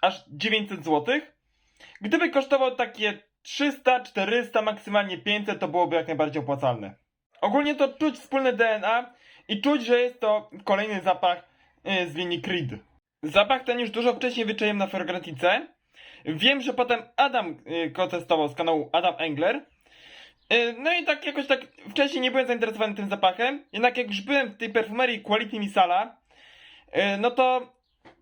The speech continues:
sprawdziłem, no, tutaj na bloterku. Nie, no, ja muszę mieć dwadzieścia mililitrów chociaż. No niestety się nie udało. Y, tu taki bardzo ubytkowy flakon mi się udało kupić, to było z osiem może mililitrów. Niemniej jednak jestem zadowolony.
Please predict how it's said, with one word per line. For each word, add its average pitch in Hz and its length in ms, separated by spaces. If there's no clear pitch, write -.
sprawdziłem, 220 460
no, 208 100
tutaj 202 200
na 180 80
bloterku. 208 720
Nie, 254 400
no, 208 60
ja 202 120
muszę 208 260
mieć 220 220
dwadzieścia 202 520
mililitrów 208 520
chociaż. 123 440
No 226 180
niestety 254 400
się 247 80
nie 240 140
udało. 233 600
Y, - 60
tu 220 120
taki 220 260
bardzo 220 520
ubytkowy 202 380
flakon 185 300
mi 175 80
się 175 100
udało 165 280
kupić, - 300
to 185 100
było 160 180
z - 220
osiem 208 380
może 233 220
mililitrów. 233 680
Niemniej 202 440
jednak 226 480
jestem 202 220
zadowolony. 143 560